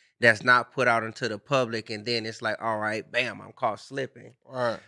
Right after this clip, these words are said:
Speaker 1: So then there go another strike or some shit right there. So it's like, I just feel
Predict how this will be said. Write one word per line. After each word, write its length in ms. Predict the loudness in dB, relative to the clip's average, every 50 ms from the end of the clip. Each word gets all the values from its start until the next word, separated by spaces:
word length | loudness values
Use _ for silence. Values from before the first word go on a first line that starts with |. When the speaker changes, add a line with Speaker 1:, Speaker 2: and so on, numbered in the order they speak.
| _
Speaker 1:
So 220 | _ 0 2 2 2
then 280 | 2 2 2 2 4
there 160 | 4 4 4 4
go 160 | 2 0 0
another 320 | 0 0 0 -2 -2 -4 -8
strike 360 | -8 -2 2 4 4 4 2
or 60 | -4
some 220 | -8 -6 -6 -6 -6
shit 260 | -6 -6 -6 -6 -4
right 240 | -4 -6 -6 -6 -4
there. 260 | -2 0 0 0 0
So 240 | -2 -8 -12 -12 -10
it's 180 | -10 -12 -12 -10
like, 220 | -6 -6 -6 -4 -2
I 100 | -2 -2
just 280 | -2 -2 -8 -10 -10 -10
feel 380 | -10 -10 -10 -10 -12 -14 -18